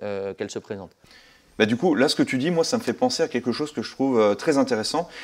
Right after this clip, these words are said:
Speaker 2: que j'ai trouvé chez Tactical Professor et qui s'appelle Claude Werner. Et il a théorisé ça. Ça s'appelle, euh, finalement le victim mix, la, la mix, euh, finalement de la victime parfaite. Et il dit finalement que les gens deviennent victimes, alors pas au sens péjoratif du terme.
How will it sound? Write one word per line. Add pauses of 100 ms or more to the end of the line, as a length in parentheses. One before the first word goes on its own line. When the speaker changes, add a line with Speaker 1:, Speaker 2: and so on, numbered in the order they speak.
(160)
Speaker 2:
que
j'ai
trouvé
chez
Tactical
Professor
et
qui
s'appelle (100)
Claude
Werner. (180)
Et
il
a
théorisé
ça. (220)
Ça
s'appelle,
euh,
finalement
le
victim
mix,
la,
la
mix,
euh,
finalement
de
la
victime
parfaite. (320)
Et
il
dit
finalement
que
les
gens
deviennent
victimes,
alors
pas
au
sens
péjoratif
du
terme.